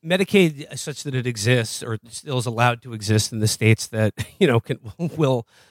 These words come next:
um, allow you to avail yourself of its services?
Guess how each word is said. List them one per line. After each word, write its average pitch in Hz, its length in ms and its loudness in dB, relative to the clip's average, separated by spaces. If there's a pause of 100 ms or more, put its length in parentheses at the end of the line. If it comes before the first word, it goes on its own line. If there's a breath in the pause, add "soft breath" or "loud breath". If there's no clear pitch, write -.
(160 soft breath)
um, 113 380 2
allow 127 280 4
you 120 280 4
to 120 260 -2
avail 117 240 4
yourself 113 460 0
of 110 140 -14
its - 120 -18
services? 123 680 0